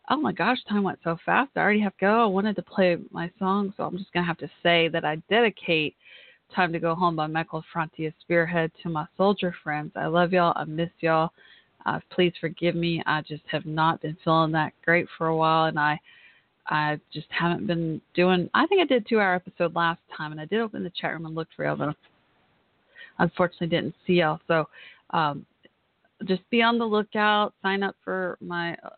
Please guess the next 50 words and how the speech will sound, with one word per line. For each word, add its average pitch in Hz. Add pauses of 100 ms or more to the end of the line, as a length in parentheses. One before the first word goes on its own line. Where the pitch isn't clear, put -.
I 165
guess, 165
notifications 175
if 156
you 156
can 175
for 170
my 160 (140)
show, 175
and 165
try 160
to -
stop 165
by 160
the 151 (100)
chat 170
room 185
sometime 156
and 151
say 165
hi 170 (540)
if 185
y'all 175 (160)
can. 214
Well, 226
actually, 302
I 269
tried 480
to -
open 190
the 175
chat 190
room 185 (200)
tonight, 302
and 190
I'm -
having 196
trouble 196
doing 196 (120)
so. 160
It's -
really 180
weird. 185
I -
almost 311
wasn't 202
able 208
to 196
log 185
in 196